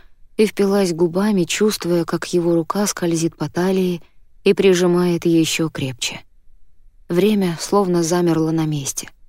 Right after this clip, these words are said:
Пространство перестало существовать, осталось только прикосновение к этому мужчине.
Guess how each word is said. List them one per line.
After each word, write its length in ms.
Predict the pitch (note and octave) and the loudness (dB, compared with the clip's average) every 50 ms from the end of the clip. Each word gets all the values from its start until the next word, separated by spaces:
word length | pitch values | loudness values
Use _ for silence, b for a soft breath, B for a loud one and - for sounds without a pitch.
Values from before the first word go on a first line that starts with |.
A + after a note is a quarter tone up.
| - - - - - - - - - | -20 -20 -20 -20 -20 -20 -14 -4 -2
Пространство 640 | F#3+ E3+ - - F#3+ G3+ G#3 F3+ - - E3+ D#3 | -2 -2 0 0 0 0 0 0 -2 -4 -4 -6
перестало 500 | - - E3 E3 D3+ - - E3+ E3+ E3+ | -4 -4 -4 -4 -4 -2 -2 -2 -2 -2
существовать, 880 | D#3+ - - E3+ - - E3+ E3 - - D#3+ D#3 D3 E3 F3+ F#3 - - - - - - - - - - - - - - - - | -4 -6 -6 -6 -6 -4 -4 -4 -4 -2 -4 -2 0 0 -2 -2 -4 -8 -16 -20 -20 -20 -20 -20 -20 -20 -20 -20 -20 -16 -4 -2
осталось 460 | G3+ F#3+ - - A3 G#3+ G3 F3 - | -2 -2 0 0 0 0 0 -2 0
только 320 | - G3+ F#3+ F3 - F3 | -2 -2 -2 0 -2 -4
прикосновение 960 | - - F3+ F3 - F3 E3+ - F3 E3 D#3+ D#3 E3+ F3 F3+ F3+ F3+ F3 E3+ | -2 -2 -2 -2 -2 -2 -4 0 0 0 2 2 2 2 2 0 0 -2 -2
к 100 | - - | -2 -2
этому 300 | D#3 D3+ - D#3 D#3 D#3 | -4 -2 -2 -2 -2 0
мужчине. 580 | D#3 D#3 D3+ - - - D#3 C#3+ C3+ C3 C3 | -2 -2 -4 -4 -6 -6 -6 -8 -8 -10 -14